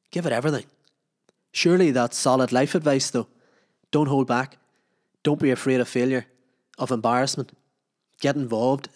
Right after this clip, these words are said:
try new things, say yes more, and see if you discover or strengthen your passion. And of course, use your support network. Embrace your family and friends. Talk to them. Share your goals.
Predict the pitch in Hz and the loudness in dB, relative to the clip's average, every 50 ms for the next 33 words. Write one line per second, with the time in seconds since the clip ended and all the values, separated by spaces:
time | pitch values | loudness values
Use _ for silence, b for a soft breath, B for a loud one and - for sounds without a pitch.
0 | _ - - - 135 135 135 135 131 123 - 127 117 123 131 135 135 - b b | _ -6 -2 -2 0 0 0 0 -2 -2 -2 -4 -6 -4 -6 -6 -8 -10 b b
1 | b b b b b b - - 147 143 135 127 123 127 147 - - 165 147 139 | b b b b b b -4 -2 0 2 2 2 2 2 2 0 -2 -2 0 0
2 | 139 139 139 139 - 127 123 120 - - - 214 208 - 202 175 156 - - - | 0 0 -2 -4 -6 -10 -10 -8 -8 -6 -4 -4 -2 0 2 2 2 0 0 0
3 | 147 147 156 151 135 117 - - 113 107 - - - 127 131 131 135 143 113 113 | 2 2 4 2 2 0 -2 -6 -6 -6 -6 -4 -2 -2 -2 -2 -2 -4 -4 -4
4 | 110 104 - - 117 107 - - 123 - _ _ _ _ _ _ _ _ _ - | -8 -8 -6 -6 -6 -6 -6 -8 -10 -14 _ _ _ _ _ _ _ _ _ -6
5 | - 135 147 156 160 147 - - 139 135 135 131 - - - _ _ _ _ _ | -2 -2 0 2 2 2 2 2 2 2 2 2 0 -4 -6 _ _ _ _ _
6 | _ _ _ _ _ _ _ - 147 160 147 147 131 - 147 - 156 156 165 - | _ _ _ _ _ _ _ 0 0 2 2 0 0 -2 -2 0 0 0 0 0
7 | 180 165 - - 139 - - - _ _ _ _ _ _ _ _ _ _ _ - | -2 -4 -4 -6 -8 -10 -12 -20 _ _ _ _ _ _ _ _ _ _ _ -8
8 | 135 127 127 147 156 165 160 - 156 139 - 151 147 147 143 139 127 123 - 135 | -6 -2 0 2 2 2 2 2 0 2 2 2 2 2 2 2 0 0 0 0
9 | 135 147 143 139 - - _ _ _ _ _ _ _ _ _ - 139 139 165 - | 0 0 -2 -4 -6 -10 _ _ _ _ _ _ _ _ _ -2 -2 0 0 2
10 | - 170 143 123 107 - _ _ _ _ _ _ - - 156 147 156 151 143 127 | 2 2 2 0 -4 -8 _ _ _ _ _ _ -6 -2 0 2 2 2 2 2
11 | 135 131 151 147 135 135 - - | 2 2 2 0 -2 -4 -6 -8